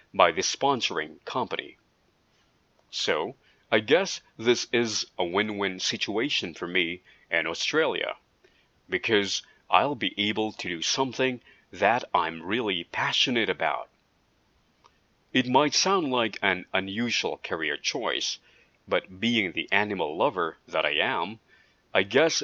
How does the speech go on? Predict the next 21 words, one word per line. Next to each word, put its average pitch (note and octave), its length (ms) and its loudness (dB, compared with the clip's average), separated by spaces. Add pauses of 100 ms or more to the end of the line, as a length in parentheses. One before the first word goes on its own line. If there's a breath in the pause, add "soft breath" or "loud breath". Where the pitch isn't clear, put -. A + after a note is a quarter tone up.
this G#2 220 -2
job G2 600 0 (100)
best A#2 560 -2
suits - 380 -4
me. C2+ 240 -4 (840)
In F#2 200 -2
other E2+ 180 0
words, F#2+ 500 -2 (320)
it's - 240 0
perfect. - 720 -4 (1500 loud breath)
At F#2 140 4
the F#2+ 160 -6
end G#2 200 0
of D#2+ 100 -6
the F2+ 60 -6
day, F#2 440 4 (280 soft breath)
this A2+ 300 0
opportunity A#2 840 0
can F2+ 340 -8
open A2+ 320 0
up E2+ 140 2